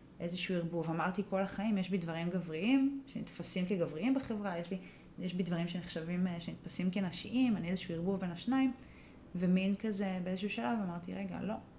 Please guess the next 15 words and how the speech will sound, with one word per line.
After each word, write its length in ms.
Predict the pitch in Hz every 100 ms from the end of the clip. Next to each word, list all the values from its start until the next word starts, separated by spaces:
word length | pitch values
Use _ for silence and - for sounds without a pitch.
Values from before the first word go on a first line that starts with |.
| - - - -
אני 220 | 180 180 180
לא, 180 | 185 202 202 196 190 180 180 180 180 - - - - 190
אני 240 | 185 190
לא 140 | 208
זה 140 | 208 220
ולא 300 | 185 180 190
זה." 220 | 185 160 160 - - - - -
אז 120 | 180
היום 180 | 175 180
אני 100 | 196
מגדירה 260 | 190 180 170
את 100 | 175
עצמי 180 | 180 180
כא-בינארי, 720 | 175 180 180 170 170 170 156 151 -
שהבינארי, 800 | - 165 165 180 208 233 233